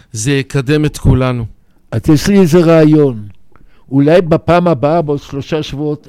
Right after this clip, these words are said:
Speaker 2: נביא את הספר לאולפן, וננגיש אותו לאנשים.
Speaker 1: בבקשה. זה רעיון מצוין.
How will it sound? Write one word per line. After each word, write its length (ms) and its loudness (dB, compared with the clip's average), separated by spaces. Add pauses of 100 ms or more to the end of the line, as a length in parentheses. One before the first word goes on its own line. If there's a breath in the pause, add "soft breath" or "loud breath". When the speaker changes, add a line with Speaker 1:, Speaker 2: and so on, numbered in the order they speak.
Speaker 2:
נביא 520 -2
את 140 -4
הספר 480 -6
לאולפן, 840 -6 (1400)
וננגיש 920 0
אותו 340 0
לאנשים. 840 -4 (120)
Speaker 1:
בבקשה. 600 -8 (680)
זה 180 -2
רעיון 360 0
מצוין. 480 -6